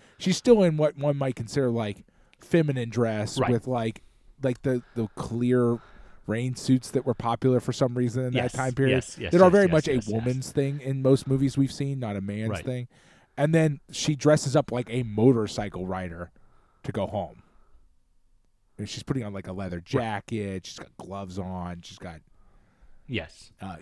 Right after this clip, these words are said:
Speaker 1: yeah,
Speaker 2: Yeah,
Speaker 1: you're right.
Speaker 2: and I believe she's referred to with male
Speaker 1: Oh,
Speaker 2: pronouns
Speaker 1: yeah,
Speaker 2: by,
Speaker 1: yeah.
Speaker 2: uh, by the mom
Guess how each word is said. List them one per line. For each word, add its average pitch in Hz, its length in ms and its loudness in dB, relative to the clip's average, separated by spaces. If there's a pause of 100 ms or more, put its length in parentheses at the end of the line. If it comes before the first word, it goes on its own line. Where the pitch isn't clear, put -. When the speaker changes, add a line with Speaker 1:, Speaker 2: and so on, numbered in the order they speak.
(100)
Speaker 1:
yeah, 107 160 -6
Speaker 2:
Yeah, 110 140 -2
Speaker 1:
you're 120 100 0
right. 107 100 -2
Speaker 2:
and 139 300 2
I 117 260 2
believe 120 320 -4
she's 101 380 -4 (440)
referred 131 480 2
to 127 140 0
with 107 200 -4
male 107 180 -2
Speaker 1:
Oh, 90 40 -4
Speaker 2:
pronouns 82 640 -4
Speaker 1:
yeah, 95 140 -10
Speaker 2:
by, 90 280 -2
Speaker 1:
yeah. 82 320 -10 (600)
Speaker 2:
uh, 90 240 -4 (100)
by 107 220 2
the 98 100 -4
mom 87 440 -6